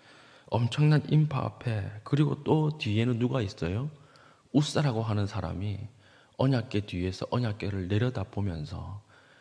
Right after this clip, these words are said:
아주 위풍당당하게 걸어가고 있는 것입니다. 이날의 주인공은 언약궤가 돌아오는 하나님이 아니었고 누구였습니까? 우사와 아효였다라고 하는 거예요.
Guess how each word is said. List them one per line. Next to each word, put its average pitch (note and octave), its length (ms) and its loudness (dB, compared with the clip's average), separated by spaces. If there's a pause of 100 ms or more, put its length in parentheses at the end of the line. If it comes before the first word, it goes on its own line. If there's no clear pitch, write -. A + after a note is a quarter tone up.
(140)
아주 - 640 -4
위풍당당하게 G2+ 1040 -2 (640)
걸어가고 F2+ 480 -2
있는 E2 200 -8
것입니다. - 400 -14 (520)
이날의 D#3+ 360 -2
주인공은 A2+ 720 -2 (720)
언약궤가 F3 520 0
돌아오는 A2+ 500 0
하나님이 A2+ 500 -2
아니었고 F2+ 880 -6
누구였습니까? A#2+ 880 -4 (600)
우사와 A2+ 760 -4 (340)
아효였다라고 G#2+ 800 -2
하는 G#2 260 -12
거예요. - 200 -18